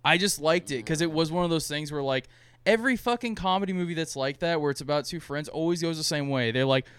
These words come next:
they're the best of friends, some hilarious hijinks. They hate each other. Maybe it's 'cause of a girl. It was 'cause of a girl this time. But this time, like, they were friends, and he found out he was crazy, <laughs> and then he had a dream where he was a fucking serial killer.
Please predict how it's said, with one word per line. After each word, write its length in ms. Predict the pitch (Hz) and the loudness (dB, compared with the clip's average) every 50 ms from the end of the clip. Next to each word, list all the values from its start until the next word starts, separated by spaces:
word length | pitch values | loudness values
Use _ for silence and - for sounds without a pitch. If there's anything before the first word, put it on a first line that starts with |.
| - - - | -16 -2 2
they're 140 | 170 180 175 | 6 6 6
the 60 | 160 | 8
best 300 | 151 196 202 202 - - | 8 8 8 8 6 2
of 80 | 208 | -4
friends, 460 | - - 208 202 190 175 156 143 127 - | -2 0 2 4 4 4 2 0 -2 -2
some 180 | - 147 147 | -2 -4 -4
hilarious 720 | 131 147 151 151 160 170 185 196 196 196 190 175 - - - 147 | -4 -2 0 2 4 6 6 6 6 6 4 2 0 -4 -6 -6
hijinks. 640 | 165 175 175 180 165 147 151 147 139 127 123 - - - - - - _ _ - | -4 -2 0 0 0 0 0 -2 -2 -2 -4 -8 -12 -14 -18 -20 -20 _ _ -2
They 200 | 131 151 175 180 | 2 4 4 6
hate 240 | 180 202 190 185 180 | 6 6 6 6 6
each 180 | 175 160 - 165 | 4 2 2 2
other. 240 | 151 139 135 131 | 2 2 2 0
Maybe 240 | 123 131 143 156 170 | 0 2 2 2 0
it's 120 | 165 160 - | -2 -2 0
'cause 180 | 190 185 170 | 0 0 0
of 80 | 175 165 | 0 -2
a 40 | 165 | 0
girl. 300 | 170 170 160 147 127 113 | 2 4 6 6 6 4
It 20 | |
was 100 | 117 120 | 2 -2
'cause 160 | - 151 151 156 | -2 -2 -2 0
of 40 | |
a 20 | 156 | 2
girl 160 | 151 156 151 | 2 2 2
this 100 | 143 - | 0 0
time. 200 | - 131 120 117 - - - - - - | -4 -6 -6 -6 -8 -10 -18 -16 -6 -2
But 160 | 185 202 175 | -2 0 0
this 180 | 254 285 262 | 0 -2 0
time, 300 | - 302 302 294 294 269 | 0 0 2 2 0 0
like, 260 | 262 254 247 233 226 - - - _ _ _ _ - - - - - 190 | 0 0 0 -2 -2 -6 -12 -20 _ _ _ _ -20 -20 -20 -20 -18 -10
they 200 | 233 254 320 330 | -2 0 2 2
were 120 | 330 339 330 | 4 2 0
friends, 520 | - 339 339 330 311 277 247 233 208 190 | 0 2 4 4 6 4 2 0 -2 -4
and 340 | - - 240 247 247 247 226 | -2 0 0 0 2 0 0
he 160 | 262 302 254 | 0 -2 -2
found 240 | 233 269 262 262 254 | 0 2 2 4 4
out 80 | 254 247 | 2 2
he 100 | 240 247 | 2 0
was 140 | 240 247 | 0 -2
crazy, 500 | - - - 269 254 247 214 208 196 175 | -2 0 2 2 4 4 4 4 4 4
<laughs> 0 | |
and 120 | 160 175 - | 4 4 4
then 100 | - 262 233 | 4 6 6
he 20 | |
had 160 | - 254 240 | 6 6 6
a 80 | 240 233 | 4 4
dream 420 | 185 - - 262 262 247 240 226 | 2 2 2 4 4 4 4 4
where 100 | 202 190 - | 2 2 2
he 80 | 233 226 | 2 0
was 160 | 214 202 180 | -2 -2 -4
a 40 | 160 | -6
fucking 380 | - - - - - 208 - | -4 -2 -2 -2 -2 -6 -8
serial 400 | - - - 240 247 226 226 220 - - | -8 -4 0 4 4 6 6 4 2 0
killer. 440 | - 220 175 151 143 135 127 113 - | 0 0 0 2 0 -2 -4 -6 -10